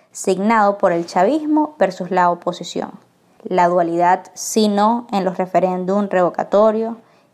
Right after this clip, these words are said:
y esto también se ha visto evidenciado en los diferentes contiendas electorales repetitivas y consecuentes en el país.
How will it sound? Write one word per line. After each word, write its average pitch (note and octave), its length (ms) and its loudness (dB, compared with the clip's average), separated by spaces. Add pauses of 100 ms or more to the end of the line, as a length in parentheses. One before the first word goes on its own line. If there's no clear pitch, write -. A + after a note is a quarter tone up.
y F3 60 0
esto F3 220 -2
también F3 580 -2
se F3+ 720 -2 (100)
ha F#3 140 2
visto F#3 720 -4 (100)
evidenciado F#3 1000 2 (460)
en A#3+ 400 2 (160)
los F#3+ 220 0
diferentes F3+ 760 0 (360)
contiendas F#3+ 680 0
electorales F3 720 0 (340)
repetitivas F#3 880 0
y G3 60 -2
consecuentes F3 920 -2 (220)
en F#3 120 -4
el E3 140 -4
país. - 480 -4